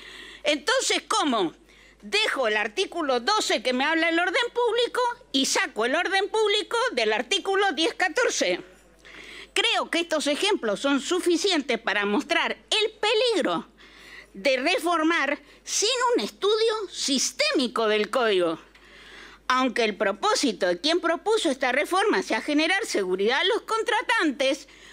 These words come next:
porque cree que hay seguridad cuando yo elimino el abuso del derecho, cuando elimino la buena fe, cuando elimino todo eso, supongamos que estamos de acuerdo con eso, genero el problema de la inseguridad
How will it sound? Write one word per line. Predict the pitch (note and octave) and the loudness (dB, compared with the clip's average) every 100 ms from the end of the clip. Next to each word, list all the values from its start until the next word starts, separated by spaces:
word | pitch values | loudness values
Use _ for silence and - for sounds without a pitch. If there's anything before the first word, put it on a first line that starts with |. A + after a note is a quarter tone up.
| - | -10
porque | - F#3+ F3 G#3 F#3 | -2 0 0 -4 -2
cree | E4 F4+ G4+ D#4+ F#3 D#3+ - - - - | 0 0 0 0 -2 -6 -20 -20 -14 -2
que | A#3 | 0
hay | E4+ F4+ | 0 0
seguridad | D#4+ C4+ C4 D4 F4 E4+ | 0 0 0 0 0 0
cuando | B3 A3+ A#3 | -2 -2 0
yo | C4+ | 0
elimino | C#4 C4 C4 C4 | 0 0 0 0
el | B3 | 2
abuso | A#3+ A#3+ - B3+ | 2 2 2 0
del | A3 | 2
derecho, | B3 D#4 D#4 - B3+ | 2 2 0 -2 -2
cuando | A3 A3 G#3+ | 0 0 0
elimino | G#3+ A3+ C4 C4 B3 | 2 0 2 2 2
la | A#3 | 2
buena | A#3+ A#3+ A#3 | 2 2 0
fe, | A3+ D#4+ D#4+ - | 0 0 0 -2
cuando | G#3 G3 | -4 -2
elimino | F3 G#3 D4 F4+ | 0 2 2 2
todo | C#5 C#5 B4+ | 2 0 0
eso, | A#4 | -2
supongamos | G4 A#4+ C#5 C#5+ C#5+ - | -2 -2 -2 0 0 -2
que | |
estamos | G#4+ A#4 B4+ G4+ | -2 -2 -2 -2
de | E4+ | -2
acuerdo | E4+ C5 A#4 B4+ | 0 0 0 0
con | C5+ C5 | 0 0
eso, | D4+ - F#4 F4+ - - - - - - - | 0 0 -2 -2 -8 -20 -20 -20 -20 -18 -6
genero | - F4+ A#4 A#4+ A4+ | 0 2 2 2 0
el | C4+ | 0
problema | C#4 E4 G4 G#4 | 0 0 0 0
de | D#4+ | 0
la | C4 | 0
inseguridad | B3+ - C#4+ C#4 F#4+ G#4+ | 0 0 -2 0 0 2